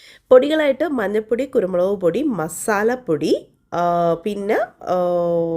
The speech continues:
മല്ലിപ്പൊടി. മല്ലിപ്പൊടി വളരെ കുറച്ച് മതി കേട്ടോ. ആ, ഞാൻ മല്ലിപ്പൊടിയല്ല, ഓ, സോറി, സോറി, സോറി, മല്ലിപ്പൊടിയല്ല കേട്ടോ, നമുക്ക് ചിക്കൻ മസാല ആട്ടോ എടുത്തത്. അതായത് മഞ്ഞൾപ്പൊടി, കുരുമുളക് പൊടി, ആ, പിന്നെ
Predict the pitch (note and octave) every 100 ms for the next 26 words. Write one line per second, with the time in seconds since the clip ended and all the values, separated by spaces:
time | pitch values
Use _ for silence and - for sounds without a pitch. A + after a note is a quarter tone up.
0 | E3 F#3 B3 B3 - A#2 - _ - -
1 | - A#3+ C4+ D4+ D4 C4 C#4+ D#4 D#4 A#3
2 | F#3 F#3+ D#3 B2+ C#3+ F#3 A#2 - - -
3 | F3+ F3 F3 F3 F#3 G3 F#3+ A3+ B3+ D#4
4 | D#4 E3+ C#3+ C#3+ C#3+ C#3 C3+ C3 - -
5 | - - - - - - - A3 A3+ B3
6 | - D4 G#3 D3 C#3 C#3 D3 D3+ A3 G#3
7 | F3+ F3 C#4+ F4 F4 A3+ - D3+ C#3+ B2
8 | D3 C3+ B2 B2+ B2+ - - - F#3 G3+
9 | G3 A3+ A4 A3 E3 F3+ G#3 - F#3+ B3+
10 | - - G3 E3+ E3+ F3 A3 B3 F#3 F#3
11 | F#4 - _ _ D#3 D#3+ D#3+ D#3+ D#3 E3+
12 | E3 D3